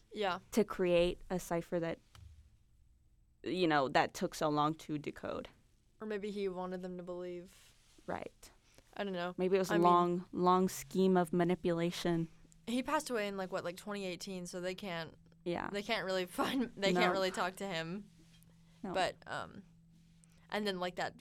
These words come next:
Speaker 1: infamous sketch, I'm like, it looks just like an ordinary man. <laughs>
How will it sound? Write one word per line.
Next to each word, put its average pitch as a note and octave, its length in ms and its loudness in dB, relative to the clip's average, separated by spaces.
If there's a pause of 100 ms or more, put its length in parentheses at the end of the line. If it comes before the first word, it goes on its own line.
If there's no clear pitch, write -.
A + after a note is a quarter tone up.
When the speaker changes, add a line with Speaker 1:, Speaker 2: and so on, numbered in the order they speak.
Speaker 1:
infamous F3+ 480 -6
sketch, - 440 -6
I'm F#3 100 -10
like, F#3 180 -8
it F3 100 -6
looks F3+ 200 -10
just F3+ 160 -8
like F3+ 100 -10
an E3 200 -12
ordinary E3 440 -8
man. E3+ 200 -8
<laughs> - 60 -18